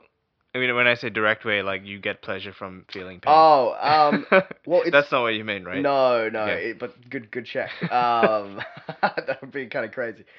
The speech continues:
Speaker 2: That reminds me of a, uh, what's it called? Black Mirror? Is that the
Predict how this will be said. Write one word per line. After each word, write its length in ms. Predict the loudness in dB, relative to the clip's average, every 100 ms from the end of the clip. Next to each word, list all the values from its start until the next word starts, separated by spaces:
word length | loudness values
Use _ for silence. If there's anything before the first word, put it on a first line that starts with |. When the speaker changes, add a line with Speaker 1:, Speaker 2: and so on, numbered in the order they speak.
| -20 -4
Speaker 2:
That 60 | 2
reminds 360 | 2 2 0
me 100 | 0
of 140 | -2 0
a, 160 | -2 -2
uh, 340 | -4 -4 -6 -10
what's 160 | -16 -10
it 40 |
called? 120 | -10
Black 220 | -6 -8
Mirror? 320 | -6 -8 -8 -12
Is 120 | -16
that 160 | -16 -8
the 520 | -4 -2 -2 -6